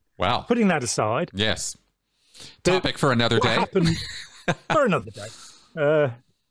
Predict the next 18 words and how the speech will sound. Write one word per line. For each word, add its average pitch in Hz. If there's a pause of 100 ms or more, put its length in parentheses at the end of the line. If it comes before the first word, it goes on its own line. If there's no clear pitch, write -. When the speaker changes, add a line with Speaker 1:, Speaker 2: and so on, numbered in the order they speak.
(180)
Speaker 2:
tune 196
in 131
later, 113 (100)
and, 156
and 101
Speaker 1:
Yes. 131
Speaker 2:
we'll 123
tell 131
you 127
all -
about 117
that. 120 (600)
Um, 160 (920)
the 190 (1300)
Chinese 233
communists 180
were 147
funded 151